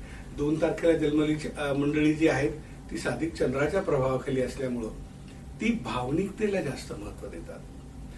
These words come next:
तीन तारीख गुरुचा आहे, तीन अंक गुरुचा आहे, तर तीन तारखेची जी मंडळी आहेत, ती नॉलेज देण्यामध्ये एक एक्सपर्ट असतात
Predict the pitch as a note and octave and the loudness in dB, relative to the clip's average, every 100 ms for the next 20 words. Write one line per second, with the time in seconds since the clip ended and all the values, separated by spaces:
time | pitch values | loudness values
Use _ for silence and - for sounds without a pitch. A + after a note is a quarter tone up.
0 | - - - F#3+ G3+ F#3+ F3 G3 - - | -12 -12 -2 2 4 8 8 6 2 -6
1 | C#3 C3 C#3+ E3 F#3+ E3+ C#3 D#3 - - | -6 2 6 6 6 6 4 0 -4 -12
2 | - - - - - - G3 G3+ G3 E3 | -14 -14 -14 -12 -12 -8 2 4 6 6
3 | F#3 E3 D#3+ E3 F3 F3 D3+ D#3+ E3+ - | 4 4 4 4 4 4 4 0 -2 -8
4 | - G3 F#3 - A3 A#3+ F#3 E3+ G#3 G#3+ | -8 -2 -2 2 8 8 8 4 2 0
5 | G#3+ G#3+ F#3+ E3+ F3 E3+ C#3+ C3 C3+ - | 4 4 4 6 6 8 6 4 -2 -6
6 | - - - G#3+ A#3+ A3+ - C#3+ C3+ D3 | -10 -10 -6 2 4 4 -2 -4 0 4
7 | D#3+ E3 G3+ A#3 A3+ - - - C3+ C#3+ | 6 6 6 4 2 -4 -10 -10 -4 0
8 | C#3+ E3 E3+ D#3+ E3+ F3 - D3 - - | 4 4 4 2 2 -2 -6 -6 -6 -6
9 | D#3+ C#3 - D#3+ - B2+ - | -6 -4 4 4 4 -4 -8